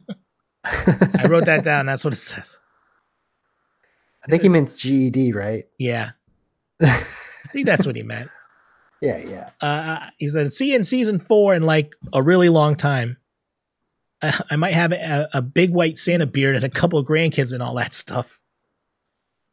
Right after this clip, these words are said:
Speaker 1: Which is not far from the truth, you know?
Speaker 2: Oh, it's gonna be two years. I mean, it's not
Speaker 1: No,
Speaker 2: too
Speaker 1: the
Speaker 2: bad.
Speaker 1: whole Santa Claus thing. I bet they were wanting to have a Christmas release. That's what everyone thought.
Speaker 2: Oh.
Speaker 1: When, when they saw Santa Claus, when,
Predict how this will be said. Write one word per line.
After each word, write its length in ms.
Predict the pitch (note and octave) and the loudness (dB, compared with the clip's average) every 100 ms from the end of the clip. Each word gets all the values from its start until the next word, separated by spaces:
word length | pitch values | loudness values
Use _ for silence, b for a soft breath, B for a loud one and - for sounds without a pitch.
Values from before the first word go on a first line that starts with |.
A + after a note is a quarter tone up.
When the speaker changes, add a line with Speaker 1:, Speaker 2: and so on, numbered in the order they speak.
| _ _ - - | _ _ -20 0
Speaker 1:
Which 240 | - - | 0 2
is 200 | B3 A#3+ | -2 0
not 320 | A#3+ B3 B3 | 4 4 4
far 220 | - G#3+ G#3+ | 4 6 4
from 220 | A3 G#3 | 0 0
the 80 | G3+ | -2
truth, 440 | G3 A#3 A3 C#3 | 0 4 4 4
you 80 | A2+ | 0
know? 380 | A2+ A#2+ E3+ F#3+ - | 0 0 -2 -4 -14
Speaker 2:
Oh, 100 | A3 | -14
it's 100 | F#3+ | -10
gonna 140 | F#3 G3 | -8 -6
be 80 | F3+ | -6
two 200 | - G#3+ | -4 -4
years. 460 | F#3 C4 G3 G3+ | -4 -6 -6 -8
I 60 | D#3+ | -8
mean, 320 | D#3+ E3 D3+ - _ _ _ _ _ | -8 -6 -6 -10 _ _ _ _ _
it's 180 | - - | -20 -6
not 120 | F3 | 4
Speaker 1:
No, 100 | G#3 | 6
Speaker 2:
too 40 | E3+ | 6
Speaker 1:
the 60 | |
Speaker 2:
bad. 60 | D#3 | 6
Speaker 1:
whole 240 | E3+ D#3+ D3+ | 6 6 6
Santa 280 | - F3 G#3 | 2 0 2
Claus 320 | E3+ C#3+ C#3 | 4 4 2
thing. 200 | C#3+ C3+ | -2 -2
I 40 | |
bet 200 | D3+ F#3+ | 0 0
they 80 | G#3 | 2
were 200 | F#3+ F3 | 2 4
wanting 280 | D#3+ D#3+ D3+ | 2 2 -2
to 80 | C3 | 0
have 160 | C#3 | 0
a 60 | B2 | 0
Christmas 680 | - C#3+ - B2 G#2 - - | 2 0 0 -4 -4 -8 -6
release. 600 | A2 F#2+ E2+ - - - _ _ | -6 -6 -8 -10 -14 -18 _ _
That's 140 | C3+ D3 | 0 2
what 60 | |
everyone 280 | C3+ A#2+ A2 | 4 2 0
thought. 320 | F#2+ F#2 G2 - | -2 -4 -6 -16
Speaker 2:
Oh. 80 | _ _ b b _ | _ _ b b _
Speaker 1:
When, 200 | D3+ D#3 | 2 4
when 140 | D#3+ | 6
they 240 | D#3+ D3+ D3 | 6 4 4
saw 440 | - D#3 D#3 D#3+ | 4 6 8 6
Santa 300 | D#3+ C#3 C#3 | 4 2 2
Claus, 500 | C#3 D#3 D#3 D#3+ D#3 | 4 6 6 4 -2
when, 260 | - C#3 C3 | -4 -4 -4